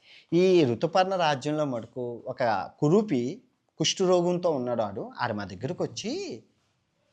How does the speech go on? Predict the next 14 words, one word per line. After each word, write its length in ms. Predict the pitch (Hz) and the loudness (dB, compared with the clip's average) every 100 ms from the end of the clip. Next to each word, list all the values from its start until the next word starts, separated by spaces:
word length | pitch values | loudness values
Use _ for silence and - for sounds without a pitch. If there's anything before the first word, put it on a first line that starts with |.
| _ _ _ _ | _ _ _ _
నలుడి 420 | 107 104 120 175 | -2 2 4 4
కోసం 360 | 202 208 196 214 | 4 0 0 -2
మాట్లాడాడు, 840 | 147 135 156 143 127 107 175 - - - - | -2 -2 -4 -2 -2 -2 -4 -6 -10 -20 -10
అందులోనూ 760 | 110 113 139 160 165 208 - 370 _ _ - | -6 -2 2 2 2 -2 -6 -12 _ _ 0
ఆ 420 | 110 104 95 87 98 | 2 2 0 -4 -8
దమయంతి 540 | 110 107 135 180 175 | -8 -4 -2 -2 -2
స్వర్గంలో 600 | - 135 123 139 165 175 | -2 -2 -2 -2 0 0
కూడా 240 | 175 156 160 | 0 -2 -2
హ్యాపీగా 500 | 135 127 151 147 143 | 0 -2 -2 -4 -4
ఉంటుందని 440 | 131 135 135 135 | -6 -4 -2 -2
దీవించారు" 680 | 113 117 127 131 123 113 113 | 0 0 2 0 0 -2 -2
అంటే, 300 | 110 107 - | -4 -8 -10
"అమ్మ 340 | - 120 123 | -6 -4 -4
ఖచ్చితంగా 840 | 127 117 - 131 123 123 339 339 | -2 -4 -4 -4 -2 0 0 -4